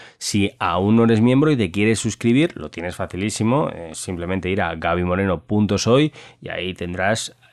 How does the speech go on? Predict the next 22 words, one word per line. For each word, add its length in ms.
vamos, 380
eh, 240
lo 160
tienes 460
mejor 640
que 80
lo 120
tienes 280
ahora 140
mismo, 460
que 440
no 320
sé 160
cuándo 220
estarás 320
escuchando 420
esto, 240
pero 160
yo 240
estoy 220
grabando 420
esto 400